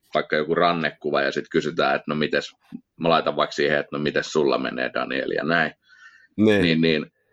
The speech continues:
Speaker 1: oli joku omituinen bänni, että just <laughs> yritin,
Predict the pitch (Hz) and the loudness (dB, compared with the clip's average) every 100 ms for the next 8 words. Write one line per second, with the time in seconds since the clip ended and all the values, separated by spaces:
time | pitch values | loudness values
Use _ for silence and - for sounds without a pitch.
0 | _ _ _ - 98 95 92 92 95 95 | _ _ _ 2 6 8 6 6 6 6
1 | 90 82 80 80 - - 90 95 90 82 | 4 4 4 2 -2 -6 0 2 2 0
2 | 78 73 - 78 67 - - 82 76 _ | 0 -2 -2 -4 -4 -6 -4 -2 -2 _
3 | - - - - - - - - 135 - | -12 -2 -2 -2 -8 -8 -6 -4 -4 -2
4 | 127 - 127 113 117 104 | -4 2 4 6 4 2